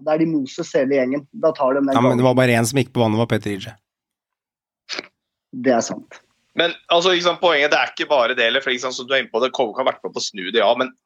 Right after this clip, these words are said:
Speaker 3: formen til K B K, eller poengfangsten deres, har jo ikke vært av verdens heller, ikke sant? Sandefjord har hatt alle muligheter. På de siste sju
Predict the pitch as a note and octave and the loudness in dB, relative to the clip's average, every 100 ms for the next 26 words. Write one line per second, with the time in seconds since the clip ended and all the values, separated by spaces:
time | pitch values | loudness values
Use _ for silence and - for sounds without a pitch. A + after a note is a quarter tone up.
0 | - - A2+ - A2 A#2 C#3 D3+ D3 A2+ | -14 -10 -6 -2 -2 -2 -2 -2 0 0
1 | G2 C3 B2+ B2+ - - C3+ F#2+ F#2 G2 | 0 0 2 0 -4 -2 0 0 -6 -6
2 | - C#3 - - - G2+ F2 F2 G#2 - | -4 -4 -4 -6 -4 -2 0 -2 -4 -2
3 | A#2+ - - G#2 G#2 A2 A2 A#2 C3 B2+ | -2 -2 -2 0 0 0 -2 0 0 -2
4 | A2+ - - C3+ G#2 G#2+ B2 - - E3 | -4 -4 -2 -2 0 0 0 -4 -2 0
5 | A#2 G2+ G#2 A2+ G2+ F2 F#2 B2 B2+ - | -2 -4 -6 -4 -2 -2 -2 -2 -4 -6
6 | - - C#3 D3 - C3+ C3+ B2 | -10 -2 0 0 -2 -2 -2 -2